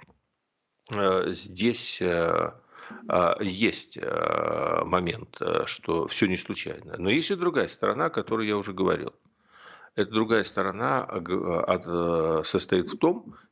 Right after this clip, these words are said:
её нельзя забывать, что, а, вот эта вот, э, сейчас смычка, она при всём при том очень поверхностная.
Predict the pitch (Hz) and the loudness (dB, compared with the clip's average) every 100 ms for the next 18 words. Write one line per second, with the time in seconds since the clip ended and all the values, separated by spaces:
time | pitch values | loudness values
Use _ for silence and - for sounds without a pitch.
0 | - 90 90 85 87 78 90 98 73 - | 0 2 2 0 -2 -4 -2 0 0 -2
1 | - - - - 80 80 76 - - - | -8 -10 -4 2 2 2 0 -4 -16 -20
2 | - - - 82 85 98 104 92 92 - | -20 -12 0 2 4 2 0 0 -2 -4
3 | - 95 90 82 80 85 - 113 - 87 | -4 0 2 2 0 0 2 2 4 2
4 | 73 - - - 127 190 - - 82 76 | 0 -4 -4 0 2 2 -2 -2 0 0
5 | - - - _ _ - _ _ - - | -2 -14 -20 _ _ -20 _ _ -14 -2
6 | 87 95 120 143 135 113 98 123 117 98 | 0 4 4 4 0 -2 -4 -4 -4 -2
7 | 117 113 - 95 104 101 - - - - | 0 0 -2 0 2 2 -2 -14 -16 -16
8 | - | -18